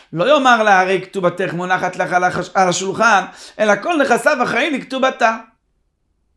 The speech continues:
למה לא? אז מה אתה אומר? "אתה מעצה טובה כל משמע לה." זה לא הלכה, אלא זה לא מומלץ, דהי לא,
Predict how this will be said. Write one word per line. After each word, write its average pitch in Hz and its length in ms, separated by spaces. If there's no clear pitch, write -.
למה 226 280
לא? 226 360
אז 127 100
מה 185 120
אתה 196 180
אומר? 185 400
"אתה 285 220
מעצה 254 300
טובה 320 240
כל 349 220
משמע 233 280
לה." 143 120
זה 185 140
לא 302 180
הלכה, 233 400
אלא 160 120
זה 165 140
לא 294 160
מומלץ, 285 540
דהי 233 240
לא, 226 120